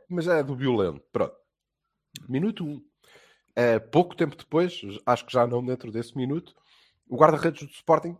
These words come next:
evita duas vezes o primeiro gol do Porto. Duas vezes. Ok? Isto é o primeiro minuto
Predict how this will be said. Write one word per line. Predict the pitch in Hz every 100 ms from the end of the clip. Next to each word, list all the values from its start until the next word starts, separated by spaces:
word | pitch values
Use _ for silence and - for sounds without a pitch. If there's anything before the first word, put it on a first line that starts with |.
| -
evita | 127 143 139
duas | 135 196 226
vezes | 151 165 - - _ _ _ _ _
o | -
primeiro | 143 143 147
gol | 151
do | 139
Porto. | - 92 - _ _ _ _ _ _ _ _
Duas | 104 170 156
vezes. | 107 78 - - _ _ _ _ _ _ _ -
Ok? | 147 - _ _ _ -
Isto | 127
é | 135
o |
primeiro | 143 143 151 147
minuto | 143 135 135